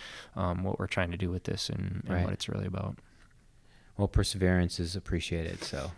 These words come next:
Speaker 2: keep it,
Speaker 1: Thanks.
Speaker 2: keep it up.
Speaker 1: Thanks.
Speaker 2: Um, cool. So that's, uh, the, the context with all of that is gonna lead us into the next, uh, sort of segment about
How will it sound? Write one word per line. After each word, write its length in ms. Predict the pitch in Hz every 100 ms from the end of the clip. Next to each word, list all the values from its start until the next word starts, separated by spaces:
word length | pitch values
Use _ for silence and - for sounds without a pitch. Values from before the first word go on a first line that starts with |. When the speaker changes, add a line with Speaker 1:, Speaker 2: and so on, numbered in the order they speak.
| -
Speaker 2:
keep 120 | -
it, 40 | 110
Speaker 1:
Thanks. 160 | - -
Speaker 2:
keep 180 | 117
it 80 | 131
up. 140 | 113 104
Speaker 1:
Thanks. 300 | 101 - - - -
Speaker 2:
Um, 260 | 113 110 110 -
cool. 200 | 156 151
So 140 | -
that's, 300 | 127 131 131 147
uh, 460 | 127 117 107 107 - -
the, 200 | 113 117 -
the 100 | 110
context 680 | 107 - 139 139 135 - -
with 180 | 101 -
all 220 | 104 107
of 80 | 104
that 400 | 95 87 85 104 - - - - - - -
is 140 | 95
gonna 180 | 95 92
lead 160 | 92
us 160 | 90 -
into 280 | 90 - 87
the 120 | 85
next, 540 | 85 82 - - - - - - - - - -
uh, 280 | 90 82 78
sort 220 | - 90
of 100 | 85
segment 440 | - 92 90 85 90
about 520 | 80 85 85 85